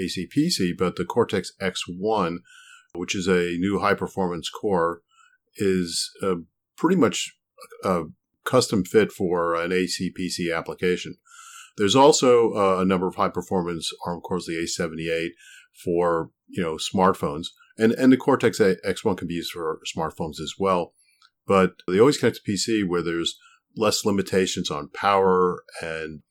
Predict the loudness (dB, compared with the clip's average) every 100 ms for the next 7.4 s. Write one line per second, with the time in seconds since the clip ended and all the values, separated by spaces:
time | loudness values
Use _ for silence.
0 | _ 2 4 4 0 -4 -12 _ -20 _
1 | -8 -6 -6 0 0 0 0 0 -2 -6
2 | -6 -6 -10 -8 -6 -6 -8 -8 -8 -10
3 | _ _ _ _ _ _ _ _ 4 8
4 | 8 4 -4 _ 4 4 4 2 2 2
5 | 4 4 4 4 0 -10 _ -8 -2 0
6 | 0 -2 -2 -2 0 -2 -4 -4 -4 -2
7 | 0 0 -2